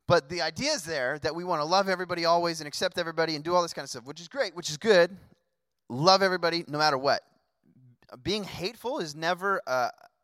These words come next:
is ne-, is never a trait of Jesus. It's never Christ-like to hate somebody. So if you find yourself hating somebody, you're not doing it right, okay? So, so the goal is to love everybody always, no matter what, but with knowledge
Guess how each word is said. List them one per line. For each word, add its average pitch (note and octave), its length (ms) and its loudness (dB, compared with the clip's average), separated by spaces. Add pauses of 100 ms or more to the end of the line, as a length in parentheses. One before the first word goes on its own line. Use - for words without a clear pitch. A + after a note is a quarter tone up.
is B2+ 200 -12
ne-, C#3 100 -16 (480)
is D3 140 -8
never G3 200 2
a C3+ 60 0
trait F3 480 -6
of C3 180 -2 (200)
Jesus. - 580 -12 (1500)
It's B2 120 -8
never F3 160 -6
Christ-like D#3+ 800 2
to C3+ 80 -8
hate C#3 240 -10
somebody. F#2+ 420 -12 (280)
So D#3 80 -6
if D3 100 -8
you G3 80 -6
find G3 260 4
yourself F#3 240 2
hating F3 320 -4
somebody, G#3 340 -4
you're F3 160 -4
not D3+ 280 -2
doing C#3 180 -6
it A2 100 -12
right, F2+ 220 -4 (240)
okay? B2+ 320 -4 (460)
So, D#3+ 260 6
so E3 160 -2
the D#3 120 -4
goal G3+ 200 6
is A3+ 80 -6
to G3+ 100 0
love F3+ 280 8
everybody E3 440 0
always, D3+ 400 2
no D3 60 -10
matter D#3+ 240 4
what, C#3+ 280 4 (560)
but G#3 360 8
with D3 240 -6
knowledge C#3+ 640 2